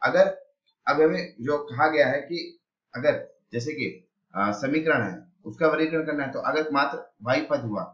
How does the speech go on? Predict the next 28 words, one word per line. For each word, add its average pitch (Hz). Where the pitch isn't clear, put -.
तो -
उसे -
एक 160
पद -
कहते 98
हैं। 85
यही 107
अगर 170
दो 165
पद, 170
इसमें 135
दो 156
हुए, 127
जैसे 127
कि -
एक्स 151
धन 143
वाई 131
हो 117
गया, 98
ये -
वाई 127
धन 139
वाई, 127
अ, -
वाई 120
धन 131
वाई 131